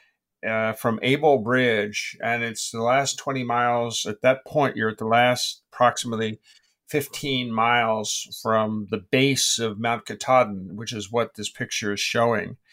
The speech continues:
Mount Katahdin is one of the strangest mountains in America because when you get up to the summit, it looks like somebody shaved off half of the mountain. It's literally flat, except at the very end where you have the summit of Katahdin,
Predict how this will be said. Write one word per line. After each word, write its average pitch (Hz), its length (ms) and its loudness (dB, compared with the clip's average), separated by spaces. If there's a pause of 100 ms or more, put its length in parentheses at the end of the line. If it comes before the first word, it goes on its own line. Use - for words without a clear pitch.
(540)
Mount 160 220 4
Katahdin 131 400 6
is 110 100 -4
one 131 140 0
of 117 60 -4
the 113 80 -4
strangest 139 920 0
mountains 123 520 -2
in 117 80 -4
America 120 720 2
because 117 720 -2
when 117 120 -4
you 120 140 -4
get 135 160 2
up 135 200 2
to 127 60 -8
the 113 80 -6
summit, 143 320 0
it 110 160 -4
looks - 460 -6
like 120 180 2
somebody 135 540 -2
shaved 127 560 -2
off 120 300 4
half 113 300 0
of 113 40 -8
the 110 80 -4
mountain. 123 460 -4 (840)
It's 110 280 -8
literally 135 400 0
flat, - 680 0 (140)
except - 460 -4
at 110 140 -10
the 104 80 -8
very 120 440 2
end 127 340 0
where 113 180 -6
you 113 160 -8
have 117 180 -4
the 113 60 -10
summit 123 340 -4
of 107 140 -12
Katahdin, 117 580 -2